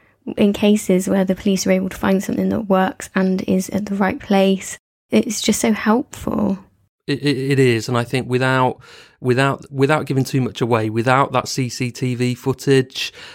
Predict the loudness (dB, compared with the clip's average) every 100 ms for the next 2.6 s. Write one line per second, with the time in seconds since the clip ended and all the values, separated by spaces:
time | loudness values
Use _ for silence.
0 | -14 -10 -8 0 2 2 -4 0 -2 -2
1 | -4 0 2 2 0 -4 -6 -2 -2 -2
2 | -2 0 0 -2 -8